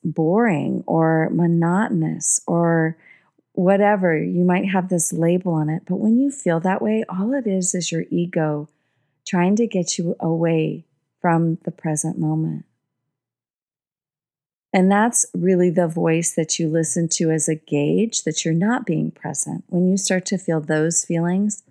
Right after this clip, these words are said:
like some voice inside of you that says,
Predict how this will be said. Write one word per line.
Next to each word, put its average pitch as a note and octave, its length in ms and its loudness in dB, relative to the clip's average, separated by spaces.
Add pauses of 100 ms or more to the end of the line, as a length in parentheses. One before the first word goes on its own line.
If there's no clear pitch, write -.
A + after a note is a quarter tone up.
(600)
like E3 420 -2
some E3+ 340 0
voice E3 360 0
inside D#3 420 -2
of D#3 140 -2
you D#3+ 160 -2
that F3+ 180 -4
says, D3+ 520 -2